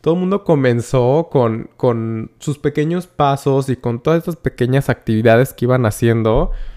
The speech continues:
que si comparas tu, tu punto de, de inicio a tu situación actual, siempre pasa que a veces tú, "Ay, ¿cómo podía hacer eso? ¿Cómo podía decir eso?".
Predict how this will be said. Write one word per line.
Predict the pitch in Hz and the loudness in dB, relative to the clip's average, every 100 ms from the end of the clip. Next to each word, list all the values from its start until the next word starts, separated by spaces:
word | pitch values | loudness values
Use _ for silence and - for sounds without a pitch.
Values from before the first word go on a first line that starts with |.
| - - - - - - - | -16 -18 -20 -20 -20 -20 -4
que | 131 123 120 120 120 117 113 110 113 - - _ | 0 2 2 0 0 -2 -2 -2 -2 -6 -12 _
si | - - | -8 -8
comparas | - 135 135 147 180 175 | -4 -4 0 0 0 -4
tu, | 143 - _ _ - - _ - | -12 -14 _ _ -20 -20 _ -18
tu | - 135 127 | -6 -6 -4
punto | 156 143 170 165 | -2 -2 -2 0
de, | 147 127 113 110 107 104 104 104 120 _ _ _ - | 2 2 2 2 2 0 0 -4 -10 _ _ _ -16
de | 127 123 113 110 | -6 -2 0 0
inicio | 110 123 139 - 135 135 - | -2 -2 -2 -2 -2 -2 -2
a | 104 - | -6 -8
tu | - | -6
situación | 120 107 - 131 | -4 -2 0 0
actual, | - 135 117 165 269 - _ _ _ _ _ _ _ | 2 4 4 4 0 -12 _ _ _ _ _ _ _
siempre | - 175 202 | 4 4 6
pasa | 202 151 - | 4 2 2
que | 170 135 | 2 4
a | |
veces | 135 151 | 2 0
tú, | 131 113 | 0 0
"Ay, | 165 - 131 139 | -2 -6 -10 -6
¿cómo | 131 165 170 | 2 2 2
podía | 135 135 | 4 6
hacer | 143 - 127 | 6 6 4
eso? | 151 170 131 113 | 6 4 2 2
¿Cómo | 139 175 | 2 2
podía | 143 120 135 | 2 4 4
decir | 147 143 131 | 2 2 0
eso?". | 123 131 143 143 143 | 2 2 0 0 2